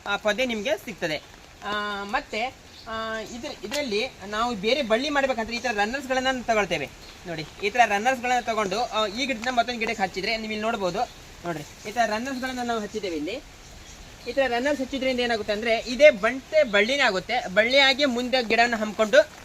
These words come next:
ನಂತರ ಇದು ಫಸಲು ಬರಿಕೆ ನಿಮ್ಗೆ ಎರಡರಿಂದ ಮೂರು ವರ್ಷ ನೀವು ಅದನ್ನ ಕಾಯ್ಬೇಕು. ಆದ್ರೆ ಇದು ಬುಷಸ್ ಮಾಡ್ಲಿಕ್ಕೆ ಅಥವಾ ಪೊದೆ ಮಾಡ್ಲಿಕ್ಕೆ ನಾವು ಮುಖ್ಯವಾಗಿ ನೋಡುವಂತ ಅಂಶ ಅಂತ ಹೇಳಿದ್ರೆ,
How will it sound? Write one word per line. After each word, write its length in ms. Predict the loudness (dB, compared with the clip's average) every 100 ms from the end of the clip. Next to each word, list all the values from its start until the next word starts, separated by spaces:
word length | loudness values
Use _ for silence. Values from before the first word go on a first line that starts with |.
| -12 0
ನಂತರ 240 | 0 4
ಇದು 140 | 2 2
ಫಸಲು 280 | 0 -2
ಬರಿಕೆ 340 | 0 -2 2 0
ನಿಮ್ಗೆ 280 | 0 -2 0
ಎರಡರಿಂದ 380 | 4 4 4 -2
ಮೂರು 280 | 0 0 0
ವರ್ಷ 140 | -2
ನೀವು 220 | -2 -2
ಅದನ್ನ 280 | -2 -4 -2 0
ಕಾಯ್ಬೇಕು. 520 | 2 2 0 -4 -12 -14 -20 -20 -10
ಆದ್ರೆ 360 | -2 0 0 -2
ಇದು 240 | -4 -6
ಬುಷಸ್ 460 | -6 -6 -6 -6 0
ಮಾಡ್ಲಿಕ್ಕೆ 380 | 2 0 -2 -2
ಅಥವಾ 180 | -2
ಪೊದೆ 300 | -2 -2 0
ಮಾಡ್ಲಿಕ್ಕೆ 480 | 0 -2 -4 -8 -8
ನಾವು 240 | -6 -6 -4
ಮುಖ್ಯವಾಗಿ 640 | -8 -10 0 2 2 0
ನೋಡುವಂತ 360 | -2 -2 -2 -2
ಅಂಶ 260 | -6 -4 -6
ಅಂತ 100 | -6
ಹೇಳಿದ್ರೆ, 420 | -8 -4 -2 -2